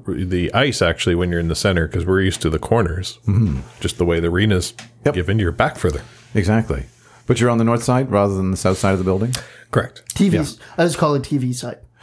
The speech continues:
Speaker 2: Well, you see, that's just it. I don't wanna sit on the other side because it drives me crazy to be look-, once in a while you look up at the scoreboard and the scoreboard's going
Speaker 3: It's
Speaker 2: the
Speaker 3: the other
Speaker 2: opposite
Speaker 3: way.
Speaker 2: direction.
Speaker 3: Yeah.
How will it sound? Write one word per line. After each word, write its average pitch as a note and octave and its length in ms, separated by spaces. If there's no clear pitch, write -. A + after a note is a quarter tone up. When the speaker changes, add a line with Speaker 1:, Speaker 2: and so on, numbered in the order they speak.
Speaker 2:
Well, A#2+ 320
you A#2 60
see, C3 140
that's B2 240
just A#2 220
it. F2 200
I A2 140
don't A#2+ 200
wanna A2+ 180
sit A#2+ 180
on A#2+ 100
the A2+ 100
other A#2 140
side B2+ 260
because A2 220
it G#2 60
drives G#2+ 280
me A2+ 100
crazy G#2+ 300
to G2+ 80
be G2 100
look-, F#2+ 260
once A2+ 260
in A2+ 40
a A2 40
while G#2+ 120
you G#2 100
look G2+ 200
up G#2 120
at F#2+ 60
the F2 80
scoreboard G#2 440
and G2+ 80
the F#2 40
scoreboard's G2+ 460
going F#2+ 220
Speaker 3:
It's F#2 100
Speaker 2:
the - 40
Speaker 3:
the - 60
other A2+ 160
Speaker 2:
opposite C3+ 180
Speaker 3:
way. - 60
Speaker 2:
direction. A2+ 500
Speaker 3:
Yeah. B2+ 200